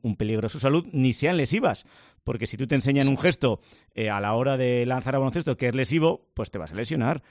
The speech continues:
Entonces, es tan importante como que alza-, que alcancen su techo. Para mí todavía me parece más importante que puedan desarrollar un deporte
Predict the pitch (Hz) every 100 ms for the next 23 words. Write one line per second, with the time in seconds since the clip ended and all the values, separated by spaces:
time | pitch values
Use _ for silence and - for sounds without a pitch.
0 | _ - 104 104 - _ - 117 147 160
1 | 143 143 175 160 131 123 117 107 120 -
2 | 110 107 135 160 139 135 160 165 160 135
3 | 123 135 156 151 143 131 156 135 139 135
4 | 131 127 156 - - _ _ 143 117 151
5 | 156 170 151 139 143 156 139 151 139 -